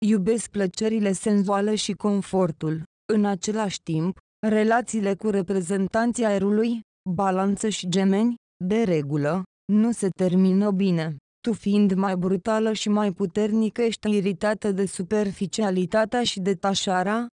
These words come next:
lipsa de responsabilitate a unui astfel de partener. Desigur, îți poți găsi fericirea în brațele semnelor de apă ale zodiacului, Rac sau Pești.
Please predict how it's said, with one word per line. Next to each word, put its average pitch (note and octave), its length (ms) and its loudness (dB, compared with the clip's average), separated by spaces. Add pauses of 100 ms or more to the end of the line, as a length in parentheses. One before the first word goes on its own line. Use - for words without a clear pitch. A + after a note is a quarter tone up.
(200)
lipsa A3+ 380 0
de G3+ 160 0
responsabilitate G#3 1160 0
a A3+ 100 2
unui G#3+ 260 2
astfel G#3+ 380 -2
de G#3 120 -2
partener. G3 680 0 (320)
Desigur, F#3 760 -2 (300)
îți - 160 -4
poți A#3+ 260 -4
găsi F#3 300 -2
fericirea A#3+ 680 0
în A#3+ 140 2
brațele G#3 480 -2
semnelor A3 680 0
de F#3 140 -2
apă G3+ 260 -2
ale G3+ 300 2
zodiacului, F#3+ 1000 0 (300)
Rac G#3 220 -2
sau G#3+ 260 -2
Pești. - 460 -4